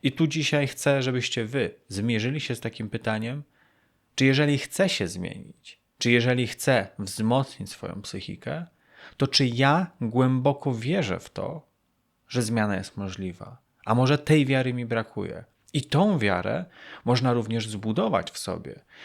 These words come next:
bo jeżeli jesteście w toksycznym otoczeniu, to takie otoczenie będzie wam wmawiać, że zmiana jest bardzo trudna albo wręcz, że jest niemożliwa,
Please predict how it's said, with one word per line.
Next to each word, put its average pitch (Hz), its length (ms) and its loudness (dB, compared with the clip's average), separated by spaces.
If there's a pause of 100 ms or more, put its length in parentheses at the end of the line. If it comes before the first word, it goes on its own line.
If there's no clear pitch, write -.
(160)
bo 117 80 4
jeżeli 123 360 4
jesteście 113 760 -2
w - 80 -20
toksycznym 226 540 -2
otoczeniu, 117 680 -2 (320)
to 127 120 0
takie 208 340 2
otoczenie 170 500 0
będzie 147 280 0
wam 135 220 2
wmawiać, 113 720 0
że 104 140 0
zmiana 110 340 0
jest - 380 -10 (100)
bardzo 120 360 4
trudna 151 540 -4 (100)
albo 117 240 2
wręcz, 107 220 0
że 101 100 -4
jest - 200 -8
niemożliwa, 98 720 -2